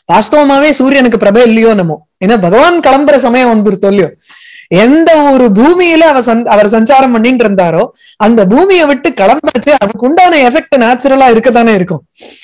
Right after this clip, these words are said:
நல்லவா கிளம்பி போறாங்கிறோமோ இல்லையோ, அந்த மாதிரி. So, சூரியம் ஹ-,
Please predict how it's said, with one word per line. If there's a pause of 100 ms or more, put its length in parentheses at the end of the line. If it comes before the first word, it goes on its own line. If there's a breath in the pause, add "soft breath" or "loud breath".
(240 loud breath)
நல்லவா
கிளம்பி
போறாங்கிறோமோ
இல்லையோ,
அந்த
மாதிரி. (340 loud breath)
So,
சூரியம்
ஹ-,